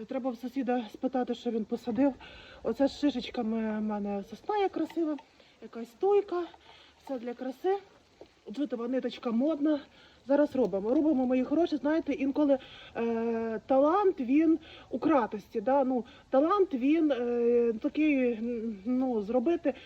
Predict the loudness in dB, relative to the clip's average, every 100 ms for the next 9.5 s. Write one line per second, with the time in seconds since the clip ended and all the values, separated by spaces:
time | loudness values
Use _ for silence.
0 | -20 -20 -20 -20 -10 -2 -2 -2 -6 -4
1 | -4 -4 -6 -8 -4 -6 -6 -8 -8 -10
2 | -12 -16 -20 -20 _ -20 -20 -20 -8 -6
3 | -4 -6 -4 -4 -4 -8 -8 -8 -8 -4
4 | -4 -2 -4 -6 -14 _ _ _ -20 -20
5 | -20 _ _ _ -8 -4 -2 -2 0 0
6 | 0 -2 -4 -10 -12 -20 -20 -20 -18 -14
7 | -6 -2 0 -2 -4 2 4 4 0 -8
8 | -6 -4 -4 -6 -6 -6 -6 -6 -6 -6
9 | -8 -8 -8 -8